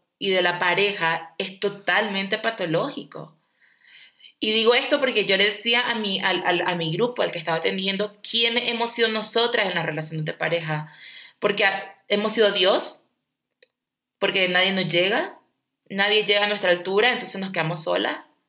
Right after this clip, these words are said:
¿sí? Somos súper suficientes y nadie nos llega. O nos hemos enamorado de algún hijo mimado de una casa y que mamá lo súper adora, pero nosotras no lle-, no somos suficientes, no damos la talla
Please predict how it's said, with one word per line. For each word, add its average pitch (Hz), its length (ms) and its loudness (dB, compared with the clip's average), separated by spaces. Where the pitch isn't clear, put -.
¿sí? 208 300 -2
Somos 202 300 -2
súper 247 340 0
suficientes 190 600 -2
y 208 40 -4
nadie 180 200 0
nos 180 180 -8
llega. 196 440 -2
O 262 180 4
nos 269 160 4
hemos 226 220 2
enamorado 220 600 4
de 214 100 6
algún 180 300 0
hijo 185 200 -4
mimado 175 720 -2
de 175 160 -4
una 175 200 0
casa 185 600 0
y 90 400 -8
que 196 140 2
mamá 175 300 2
lo 185 140 0
súper 208 460 -2
adora, 180 460 4
pero 190 160 2
nosotras 170 420 -4
no 180 260 -2
lle-, 185 260 -2
no 180 100 -8
somos 185 380 -6
suficientes, 180 720 -6
no 170 160 -4
damos 185 360 0
la 202 180 0
talla 185 560 0